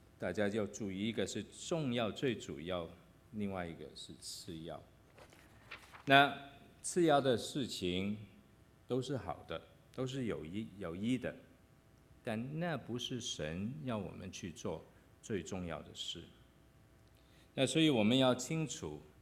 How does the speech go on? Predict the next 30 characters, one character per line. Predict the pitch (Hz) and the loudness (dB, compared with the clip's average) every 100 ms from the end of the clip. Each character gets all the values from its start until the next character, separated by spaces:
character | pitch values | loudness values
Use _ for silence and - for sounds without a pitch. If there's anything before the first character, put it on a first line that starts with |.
| - - - - - - - _ - - - - | -20 -20 -20 -20 -20 -20 -20 _ -20 -20 -20 -14
神 | - - 113 165 | -6 -2 0 0
给 | 156 160 | -2 0
我 | 110 | 0
们 | 82 92 107 | -2 -4 -4
的 | 107 | -6
呼 | - 151 151 | -8 -8 -8
召， | 147 131 123 131 | -2 0 0 -2
神 | - 117 135 | -4 -4 -4
我 | 85 | -4
们， | 80 90 | -8 -4
给 | 101 117 | -2 -2
我 | |
们 | 85 | -2
的 | 92 | -4
使 | 101 - 80 | 0 0 0
命 | 78 104 101 | -4 -2 -2
是 | 101 | -6
什 | 87 - - | -12 -12 -14
么。 | - - - - - - - - _ - - - - - - - - | -14 -16 -20 -20 -20 -20 -20 -20 _ -20 -20 -20 -20 -20 -20 -20 -8
当 | - 156 | 0 2
我 | 139 | 2
们 | 92 113 | 2 -2
知 | - 151 143 | -4 -8 -4
道 | 147 127 110 107 - - - | -2 -2 -2 -8 -18 -20 -20
之 | - 131 | -10 -4
后， | 135 123 | 0 0
我 | 98 82 | 0 -4
们 | 90 | -6
就 | 101 110 | -6 -4
要 | 107 101 | -4 -4